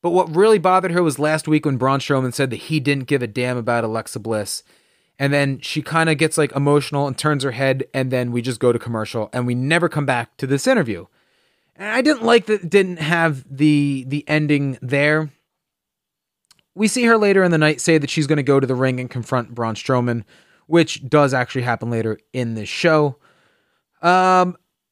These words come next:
eventually, we get Big E versus John Morrison. Retribution once again interferes, but this time it starts in the back. And they attack people in the back of the building,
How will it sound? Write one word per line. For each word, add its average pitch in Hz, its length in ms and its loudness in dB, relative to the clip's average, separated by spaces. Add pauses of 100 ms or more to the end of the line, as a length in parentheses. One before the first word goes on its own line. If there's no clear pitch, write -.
eventually, 240 760 4
we 214 160 2
get 196 480 -2
Big 208 240 2
E 233 200 2
versus 214 400 2
John 196 320 2
Morrison. 190 720 2 (480)
Retribution 170 760 0
once 196 220 2
again 214 280 2
interferes, 208 400 -2
but 247 200 0
this 294 200 -2
time 277 280 2
it 233 100 -2
starts 226 520 0 (320)
in 196 300 2
the 208 80 2
back. 143 720 -2 (1040)
And 185 140 0
they 208 140 4
attack 214 380 -2
people 208 420 0
in 196 200 0
the 196 80 2
back 175 380 -2
of 185 80 -4
the 185 80 -4
building, 135 560 -2